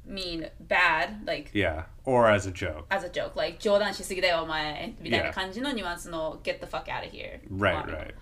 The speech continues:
Speaker 1: だけど、そうそう。
Speaker 2: Yeah. That's a good one.
Speaker 1: Yeah. まあ、どう思う？ふざけるなは。
Speaker 2: That one
Speaker 1: レベルとしては。
Speaker 2: It, it, that one I feel like is a medium level. It's
Speaker 1: Um,
Speaker 2: not as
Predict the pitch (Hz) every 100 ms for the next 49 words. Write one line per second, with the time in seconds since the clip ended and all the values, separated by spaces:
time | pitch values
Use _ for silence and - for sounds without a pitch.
0 | - - - 165 127 202 175 - - -
1 | - - - - - - - - - -
2 | - - - - - 78 76 71 71 71
3 | 76 - - - - - - - - 151
4 | - 76 71 64 - - - - - -
5 | - - - - - 240 311 220 170 170
6 | 208 190 202 175 139 - - - - -
7 | - 117 165 269 381 - - 196 - 175
8 | - 180 151 - - - - - - -
9 | - - - 151 - 131 - - - -
10 | - - - - - - - - 160 196
11 | 185 165 - 139 131 104 104 101 107 101
12 | 92 90 92 95 107 - - - 139 190
13 | 190